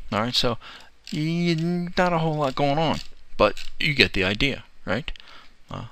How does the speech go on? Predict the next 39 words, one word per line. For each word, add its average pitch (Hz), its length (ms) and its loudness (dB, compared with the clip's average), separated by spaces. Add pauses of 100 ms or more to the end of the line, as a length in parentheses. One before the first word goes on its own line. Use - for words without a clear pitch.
lightweight - 440 -4
trace, 101 340 -2 (180)
always 98 400 2
on, 101 280 -2 (1040)
great - 260 -4
to 123 60 0
have, 101 420 -4 (380)
and, 95 420 -6
uh, 104 360 -6 (440)
if - 140 -4
someone 98 240 0
comes 104 240 -4
up - 140 -4
to 113 100 -2
you 98 60 -2
and 92 100 -4
says, 92 300 -2
"Hey, 101 180 2
I 87 60 0
need 92 160 -2
to 92 60 -6
know 92 140 -4
what - 200 -2
just 101 160 2
happened," - 360 0 (600)
uh, 82 380 -4 (300)
you 101 140 -6
know, 92 200 -4 (500)
there 107 120 -2
you 104 80 4
go. - 180 4 (120)
Load 95 200 0
the - 80 -8
default - 300 2
trace 104 360 6 (320)
and 95 160 -2
tell - 160 4
'em. - 100 -4 (400)
Or 110 240 6